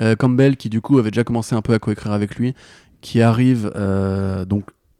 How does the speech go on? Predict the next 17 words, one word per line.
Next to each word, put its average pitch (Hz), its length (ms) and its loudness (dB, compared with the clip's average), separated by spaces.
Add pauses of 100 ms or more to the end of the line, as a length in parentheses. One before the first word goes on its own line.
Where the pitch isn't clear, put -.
(180)
un 117 160 -2
ar-, 117 140 -2
une 131 180 4
artiste 123 360 -2
qui - 160 -4
a 107 60 0
fait 113 100 -2
sa 104 60 -8
transition, 104 680 -6
euh, 98 360 -6
de 101 120 -6
genre 107 200 -4
il 104 60 -4
y 107 40 -12
a - 20 -12
quelques 104 180 -6
années 107 220 -2